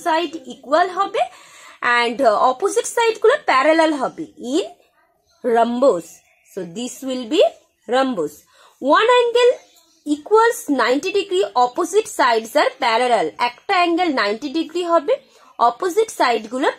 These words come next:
প্যারালাল হবে। One angle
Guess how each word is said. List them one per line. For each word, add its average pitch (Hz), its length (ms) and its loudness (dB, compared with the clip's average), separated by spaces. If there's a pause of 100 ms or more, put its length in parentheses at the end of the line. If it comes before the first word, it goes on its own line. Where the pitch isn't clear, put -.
প্যারালাল 269 540 2
হবে। 160 220 -6 (4000)
One 392 120 6 (100)
angle 427 320 8